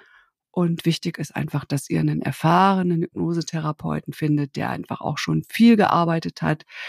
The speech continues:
und wo ihr ein gutes Gefühl bei habt. Genau. Und der wird mit euch auch gemeinsam herausfinden, welche Methode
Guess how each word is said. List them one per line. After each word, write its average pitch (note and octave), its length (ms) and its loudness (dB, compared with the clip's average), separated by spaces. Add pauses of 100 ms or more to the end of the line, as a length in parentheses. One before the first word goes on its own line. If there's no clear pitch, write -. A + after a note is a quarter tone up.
(460)
und D#3 360 0
wo E3 60 6
ihr D3+ 80 8
ein D3 80 4
gutes - 320 -2
Gefühl - 320 -8
bei - 180 -8
habt. - 380 -14
Genau. D#3 380 2 (300)
Und - 220 -10
der D#3 180 6
wird F3 140 2
mit D3+ 200 -2
euch D3+ 200 2
auch D3+ 100 -6
gemeinsam D3+ 460 0
herausfinden, C#3+ 640 2
welche C#3 360 2
Methode C#3 500 -4